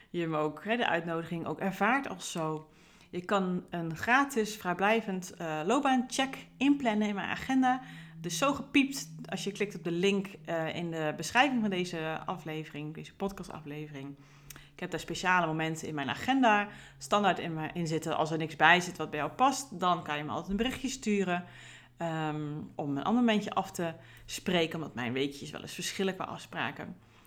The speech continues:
Ehm, en je kan me natuurlijk ook altijd volgen op Instagram. Daar ben ik, eh, het meest actief van al mijn social media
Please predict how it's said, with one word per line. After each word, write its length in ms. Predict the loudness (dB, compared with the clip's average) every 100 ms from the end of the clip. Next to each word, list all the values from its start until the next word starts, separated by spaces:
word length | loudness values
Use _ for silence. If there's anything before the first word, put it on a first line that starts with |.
| -20 -20 -16
Ehm, 280 | -8 -6 -4 -2
en 100 | 0
je 80 |
kan 140 | 2 0
me 40 |
natuurlijk 220 | -2 -6
ook 60 | -6
altijd 160 | -8 -6
volgen 340 | -4 -4 -8
op 180 | -10 -6
Instagram. 540 | -2 -2 2 2 4 2
Daar 80 |
ben 120 | -4 -8
ik, 180 | -8
eh, 120 | -8 -8
het 120 | -2
meest 260 | 0 -2
actief 340 | -6 2 2 2
van 140 | 0
al 140 | 0 0
mijn 160 | 0
social 460 | -2 -6 -6 -8 -8
media 520 | -6 -4 -2 -2 -4